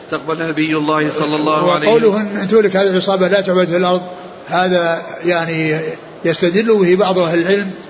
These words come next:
Speaker 2: على أن ما يقال من أن الخضر موجود وأنه لم يمت، أن هذا غير صحيح،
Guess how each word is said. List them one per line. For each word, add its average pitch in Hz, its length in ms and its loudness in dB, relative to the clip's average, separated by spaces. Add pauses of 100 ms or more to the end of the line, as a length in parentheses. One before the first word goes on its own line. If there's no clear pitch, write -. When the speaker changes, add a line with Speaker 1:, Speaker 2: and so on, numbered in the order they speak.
(320)
Speaker 2:
على 175 220 0
أن 180 640 0 (200)
ما 185 140 2
يقال 180 480 2 (180)
من 170 80 -2
أن 175 220 -2
الخضر 170 560 0
موجود 165 440 2
وأنه 165 360 0
لم 175 200 0
يمت، 233 320 2 (400)
أن 180 140 -2
هذا 180 260 0
غير 185 180 2
صحيح، 170 380 0